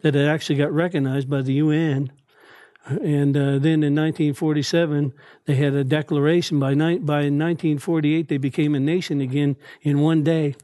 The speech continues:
And, and it's interesting, that story too, because they became a nation.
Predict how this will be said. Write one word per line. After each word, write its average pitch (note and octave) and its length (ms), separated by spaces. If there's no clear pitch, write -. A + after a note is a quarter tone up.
And, F3 260
and D#3 180
it's D#3 160
interesting, F3 540
that G3 240
story D#3 300
too, G3+ 180
because D#3+ 420
they F3+ 260
became G3 360
a E3+ 60
nation. D3+ 560